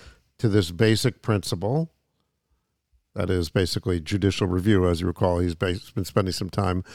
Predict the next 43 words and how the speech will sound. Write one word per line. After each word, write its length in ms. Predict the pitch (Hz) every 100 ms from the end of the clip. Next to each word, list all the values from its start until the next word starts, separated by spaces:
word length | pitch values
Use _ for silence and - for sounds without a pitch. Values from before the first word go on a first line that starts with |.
| - _
talking 280 | - 110 98
about 320 | 90 90 104
just 240 | - 95 -
judicial 400 | 95 98 85 92
review 420 | 87 90 107 95
and 240 | 95 101 -
as 140 | 95
a 40 | 82
historical 720 | 90 - 95 92 - 85 87 - - _ -
event, 420 | 90 87 87 123 - - - - _
uh, 260 | - 92 92
and 180 | 90 87
a 80 | 87
general 380 | 82 101 90 85
principle. 600 | - 92 - 90 131 135 _ _ -
And 160 | 110
he 60 | 104
says, 420 | - 113 104 104
uh, 100 | 107
"We 120 | 104
hold 320 | 104 127 147 123
that 100 | 120
it 120 | 107
does 200 | 117 95
not." 300 | 113 82 - _ _ _
That 140 | - 90
is, 140 | 82
the 80 | 90
clause 340 | - 95 85
does 160 | - 87
not 260 | 95 92 - - - _
carve 220 | - 101
out 120 | 92 87
an 100 | 85
exception. 560 | - 90 - - 127 - - - - -
"The 140 | 107
Elections 500 | 107 123 - 160 139
Clause 460 | - 131 113 120 107
does 180 | 104 92
not 260 | 110 135
insulate 560 | 135 127 - 110 110 110
state 320 | - 110 123
legislatures 960 | 110 101 101 - 95 90 101 92 90